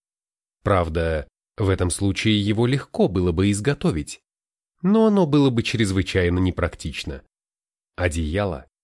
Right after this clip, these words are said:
не шедевр портновского искусства, но никто из нас не наработал бы много, если бы мы разгуливали, по образцу индейцев, в одеялах. Подлинная простота связана с пониманием практичного и целесообразного.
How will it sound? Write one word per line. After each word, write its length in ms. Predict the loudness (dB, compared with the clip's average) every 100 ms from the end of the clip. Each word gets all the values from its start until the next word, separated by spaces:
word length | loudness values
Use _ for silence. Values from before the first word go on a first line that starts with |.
| _ -2
не 240 | 2 2
шедевр 500 | 0 -2 0 2 0
портновского 760 | -2 -2 0 -2 -2 -2 0 0
искусства, 640 | -2 -4 -4 -6 -12 -14 -20 _ _ _ _ _ 0
но 180 | 4
никто 380 | 4 4 2 0
из 160 | 2 2
нас 260 | 2 2
не 100 | 2
наработал 580 | 2 4 2 0 0 0
бы 140 | 2 2
много, 480 | 2 2 0 -2 -4 _ _
если 320 | 0 0 0
бы 160 | 0 2
мы 160 | 4 4
разгуливали, 840 | 2 0 0 0 2 0 0 -4 _
по 140 | 0 0
образцу 520 | 2 0 -2 -4 -2
индейцев, 680 | 0 0 -2 -2 -4 -6 -12 _ _
в 120 | -2
одеялах. 720 | 0 2 0 0 -2 -8 -14 _ _ _ _ _ _ _ _ _
Подлинная 580 | -2 0 2 2 2 0
простота 580 | 0 -2 -2 -2 0 -2
связана 520 | 2 2 2 2 0
с 80 | -2
пониманием 720 | 0 0 2 2 2 0 0
практичного 720 | 0 -2 -6 -12 -4 0 0
и 240 | -2 -4 -4
целесообразного. 1200 | 0 0 0 0 -2 0 -2 0 -2 -2 -6